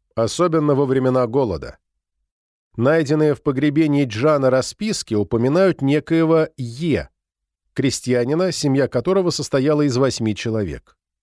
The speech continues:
Скорее всего, это были его жена, дети и родители. У Е было пятнадцать му земли, меньше полутора акров.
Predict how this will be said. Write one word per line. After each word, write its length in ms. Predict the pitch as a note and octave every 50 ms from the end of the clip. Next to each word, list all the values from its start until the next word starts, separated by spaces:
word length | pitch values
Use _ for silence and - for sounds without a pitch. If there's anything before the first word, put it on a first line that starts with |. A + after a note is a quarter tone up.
| _ _ _ _ _ _ _ _ _ _
Скорее 380 | - - - E3 F3 F#3 G3+ F#3
всего, 340 | - - - A3 A3+ B3+ A#3
это 180 | G3 - D#3+
были 200 | D3 E3+ F3 E3+
его 280 | E3+ E3 D#3+ D3 E3 C#3+
жена, 400 | G#2+ B2 C3+ C#3 F3 G#3 G#3+ F#3+
дети 380 | A#2 A2+ D#3 F3+ E3+ - D#3+
и 40 | D#3
родители. 640 | D#3 D3+ D3+ B2+ F#2+ E2+ D2+ - - C#2 - - B1 - _ _ _ _ _ _ _ _ _ _ _ _ _ _
У 100 | B2+ B2+
Е 200 | A2 A#2+ G#3 G#3+
было 240 | F3+ G3 G3 F#3+ F3
пятнадцать 680 | - G3 F#3 - - D#3 D3+ D3+ D3 - F3+ D#3+ -
му 280 | D3+ D3 C#3+ C#3+ C#3 B2+
земли, 480 | A2 C#3+ F3+ F3+ D#3+ A#2 F2+ D2+ C#2 - _ _ _ _ _ _ _ _ -
меньше 400 | A2+ A#2 B2+ B2+ A#2 - - D#3+
полутора 540 | - - D#3 D3+ C#3 B2 A2 C3 A#2+ B2 B2+
акров. 540 | - - G2+ E2+ - - A#1+ - - -